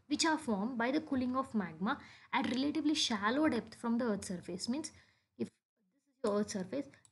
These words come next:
somewhere deeper from the earth's surface, the cooling of the magma takes place and rock formation takes place. So that is called as hypobasal rocks. Okay, and, uh, uh,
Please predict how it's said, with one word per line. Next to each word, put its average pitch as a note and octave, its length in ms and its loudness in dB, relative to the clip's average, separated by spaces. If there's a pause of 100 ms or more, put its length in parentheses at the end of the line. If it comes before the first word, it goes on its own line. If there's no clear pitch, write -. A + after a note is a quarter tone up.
(160)
somewhere D4 460 2
deeper A#3 420 -2
from B3 260 -2
the B3 140 -4
earth's A3 260 -2
surface, A3 380 -2
the A#3+ 100 -2
cooling A#3+ 400 -2
of A#3+ 160 -6
the D4+ 160 -2 (240)
magma G#3+ 400 0
takes G3+ 300 -4
place C4+ 280 -4
and A3 220 2
rock G#3+ 260 -2
formation F#3+ 480 -2
takes F#3+ 300 -8
place. - 280 -10 (320)
So A#3+ 120 -2
that G#3 240 2
is D4 160 0
called F#3+ 320 -4
as D#4 220 -4 (280)
hypobasal A3+ 720 0 (380)
rocks. - 400 -2 (360)
Okay, F4+ 240 -2 (380)
and, A#3 300 2 (320)
uh, A3 40 -2 (300)
uh, G3+ 40 -2